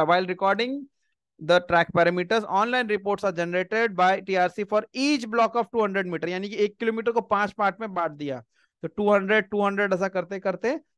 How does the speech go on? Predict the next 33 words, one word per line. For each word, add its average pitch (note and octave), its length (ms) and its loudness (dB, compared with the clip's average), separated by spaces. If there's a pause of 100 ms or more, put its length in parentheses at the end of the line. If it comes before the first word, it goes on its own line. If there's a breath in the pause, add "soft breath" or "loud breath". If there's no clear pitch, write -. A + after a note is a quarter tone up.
(180)
for F#3+ 100 4
the G3 140 0
entire E3+ 360 2
kilometer। B2+ 480 -10 (840)
ठीक G#3 160 -2
है, A#3 160 0 (1300)
तो G3+ 160 2
ये G#3+ 180 4
यहाँ G3 220 6
पर G3+ 160 4
हम G3+ 140 2
देख F#3+ 180 2
लेते F3+ 240 -4
हैं A3 220 -4
इनके F3+ 280 -6
बारे D#3+ 240 2
में A#3 240 -2 (1800)
क्या G#3+ 180 6
चीजें D#3 360 -4
हैं, C#3 140 -4
टू E3+ 180 -2
हंड्रेड E3 260 2
मीटर्स E3 380 -4
में E3+ 120 -4
क्या D#3 140 0
क्या D#3+ 160 -2
डिटेल्स D3+ 480 -2
लिया D#3 180 0
जाता D3 300 0
है, D3+ 40 -2
किस D3+ 200 -6
तरीके A#2+ 340 -6
से। A#2 160 -8